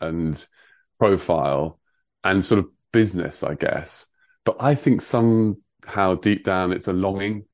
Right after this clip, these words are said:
in all of us to have some version of success, to feel like we are something, to feel like we're in the world and we're,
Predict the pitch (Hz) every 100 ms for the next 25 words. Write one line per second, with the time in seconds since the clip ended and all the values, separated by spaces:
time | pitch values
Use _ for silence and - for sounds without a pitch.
0 | _ 98 95 101 101 - 117 98 - -
1 | 92 85 95 95 92 90 87 85 - _
2 | _ _ _ _ - - - 95 104 -
3 | 98 - 98 92 92 90 92 - 98 87
4 | - 98 104 - _ _ _ _ _ -
5 | - 104 95 87 92 98 95 90 90 87
6 | 90 87 85 82 85 87